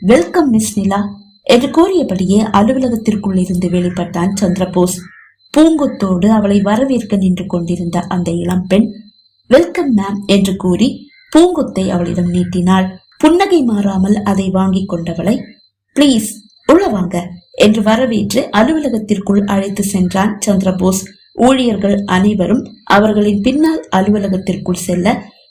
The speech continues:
சந்திரகாந்தும் ரஞ்சிதாவும் அதிர்ச்சியில் உறைந்த நிலையில் அப்படியே நின்றிருந்தனர். சில நொடிகளுக்கு பிறகுதான் தன் நிலைக்கு வந்தாள் ரஞ்சிதா. "டேய், இவ எப்படிடா இந்த போஸ்ட்ல வந்து உட்கார முடியும்?"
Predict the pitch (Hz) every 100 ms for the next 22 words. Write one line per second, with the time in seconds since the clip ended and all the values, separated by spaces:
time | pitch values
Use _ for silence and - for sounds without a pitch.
0 | _ 277 302 440 392 240 196 202 190 180
1 | - 185 180 190 208 202 208 202 190 190
2 | 180 180 202 196 175 170 165 226 - -
3 | _ 185 196 247 294 208 196 180 175 185
4 | 180 180 185 190 202 202 - - - 285
5 | 269 254 311 370 285 247 226 208 196 190
6 | 185 190 294 - - 214 226 247 277 262
7 | 202 180 180 196 196 185 175 180 185 185
8 | 190 - - - _ _ _ - 214 269
9 | 262 208 196 233 320 508 508 370 269 330
10 | 262 339 - 294 285 240 214 208 - 214
11 | 202 185 202